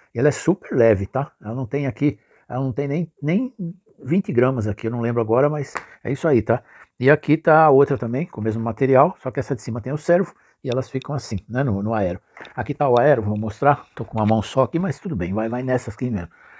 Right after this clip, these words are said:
O aero aqui é todo interessante, veja bem. Todo feito de madeira e tudo que é,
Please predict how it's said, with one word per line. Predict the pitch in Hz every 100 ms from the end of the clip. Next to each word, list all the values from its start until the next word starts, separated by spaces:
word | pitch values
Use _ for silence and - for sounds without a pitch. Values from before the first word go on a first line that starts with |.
| - -
O |
aero | 113 147
aqui | 123 -
é |
todo | - 180 175
interessante, | 165 185 165 - 107
veja | 110 147
bem. | 127 90 _ _
Todo | -
feito | 151 139 123
de | 113
madeira | 110 104 143 160
e |
tudo | - - 247 226
que | 175
é, | 170